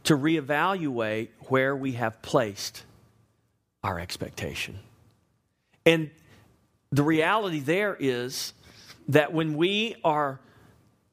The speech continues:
brought to a place of reevaluating where we've placed our expectation, it helps us to put them in the proper place. Amen? So when our expectations end in disappointment,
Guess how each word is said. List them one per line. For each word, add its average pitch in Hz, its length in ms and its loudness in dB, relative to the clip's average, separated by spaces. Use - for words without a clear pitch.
brought 185 420 6
to 226 100 2
a 208 40 4
place 165 460 0
of 139 120 -4
reevaluating 160 1000 0
where 156 140 0
we've 147 220 -4
placed 147 320 0
our 139 80 2
expectation, 143 840 -2
it 110 180 -12
helps - 440 -2
us 123 280 -2
to - 100 -10
put - 400 0
them 123 240 -2
in 120 440 -4
the 127 100 2
proper 110 400 0
place. - 580 -4
Amen? 131 380 0
So - 160 4
when 185 160 2
our 170 140 2
expectations 185 1200 -2
end 165 420 2
in 151 200 -2
disappointment, 160 920 -2